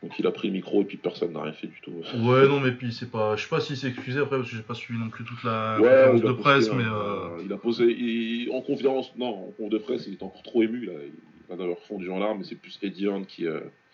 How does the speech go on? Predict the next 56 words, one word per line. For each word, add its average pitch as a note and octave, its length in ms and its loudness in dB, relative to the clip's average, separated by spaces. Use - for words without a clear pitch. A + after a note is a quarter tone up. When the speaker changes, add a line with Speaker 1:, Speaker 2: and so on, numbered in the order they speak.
Speaker 1:
qui - 140 2
a G#2+ 60 4
parlé A2+ 480 2
et A#2+ 100 2
qui, A#2+ 180 -8
franchement, D3+ 480 -4
a A#2+ 40 -2
bien A2+ 160 -6
parlé. A2 360 -6
Ce - 80 -20
n'est G2 60 -14
pas B2+ 160 -10
une A#2+ 80 -8
personne G2+ 320 -14
appréciable, C3 480 -10
ce - 60 -10
mec. B2 200 -10
Mais A2 120 0
pour G#2 200 -2
le A2 80 0
coup, B2+ 140 -8
il A#2 60 4
a G2 40 2
très - 140 -8
bien F#2+ 80 -6
parlé, F#2 220 -2
il A#2 60 -2
a F#2 60 -4
dit - 100 -16
que - 120 -4
des A2+ 140 -2
vérités F#2+ 280 -6
pour D#2 160 -14
moi, F#2+ 120 -8
en G#2 40 -8
l'occurrence - 480 -10
que, - 60 -8
euh, G1+ 320 -8
c'est F#2+ 200 -2
Joshua A2+ 540 0
qui F2+ 400 -14
fait G2+ 180 -8
que - 140 -18
la F2+ 40 -6
boxe, - 460 -12
que, F2+ 220 -2
que - 160 -6
la E2+ 100 0
boxe G#2+ 240 0
en G2+ 60 -6
Angleterre F#2+ 380 -2
est F2+ 40 -4
ce - 80 -14
qu'elle F2 140 -2
est F#2 40 -6
aujourd'hui. F#2 360 -6